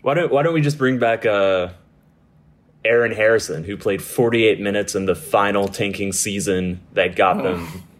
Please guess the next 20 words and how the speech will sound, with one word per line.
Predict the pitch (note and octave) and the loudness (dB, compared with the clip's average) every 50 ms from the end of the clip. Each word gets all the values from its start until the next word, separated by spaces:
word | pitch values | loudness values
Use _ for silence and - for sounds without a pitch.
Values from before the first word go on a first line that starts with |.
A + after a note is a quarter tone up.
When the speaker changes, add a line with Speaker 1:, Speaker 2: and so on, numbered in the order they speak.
| - - | -12 -8
Speaker 1:
Luka | G#2 G2+ - F#2+ | -8 -4 -4 -2
Doncic? | E2 F#2 F2+ F2+ F2+ - D#2 D2+ D2+ - - - _ _ - - _ _ _ _ - | -2 -2 -2 -2 -4 -6 -6 -8 -8 -12 -16 -20 _ _ -20 -20 _ _ _ _ 2
That | B2+ C3+ B2 | 2 4 4
dude | D3 C#3+ B2 | 4 4 4
did | B2+ A#2 | 2 2
not | A2 A2 A#2 B2 | 4 4 4 6
Speaker 2:
They're | C3+ C#3 | 4 4
Speaker 1:
sub | B2+ A#2+ B2 A2 - | 4 4 4 4 4
out | G2+ G2+ G2+ G2+ | 4 4 4 4
of | F#2 D#2+ | 2 0
the | F#2 | -4
final | F2+ - G#2+ G2 F#2 F#2 F#2 | -2 -2 -2 0 0 -2 -2
game | F2+ F#2+ F2+ E2+ E2+ E2+ E2 - - - - - - - _ _ _ _ _ _ - | -4 -4 -4 -4 -6 -8 -10 -12 -16 -20 -20 -20 -20 -20 _ _ _ _ _ _ -2
of, | F#2+ E2+ D#2+ - | -2 -2 -2 -4
of, | - - F2+ E2 - - | -4 -4 -4 -4 -6 -6
of | - F#2+ D#2 | -8 -6 -4
that | F2+ E2 - - | -2 -4 -4 -4
season. | - F2+ F2 D#2+ E2 D#2 D#2+ - - _ _ - _ _ | -8 -10 -10 -8 -8 -10 -10 -12 -16 _ _ -20 _ _
Forty-eight | - - - - D3 C3+ C3 C3+ C3+ C3 B2 G#2+ G#2+ | -18 -18 -4 2 4 4 4 6 4 4 4 2 2
minutes. | G#2+ G2 F#2+ E2 - - - - | 0 -2 -4 -6 -6 -10 -14 -14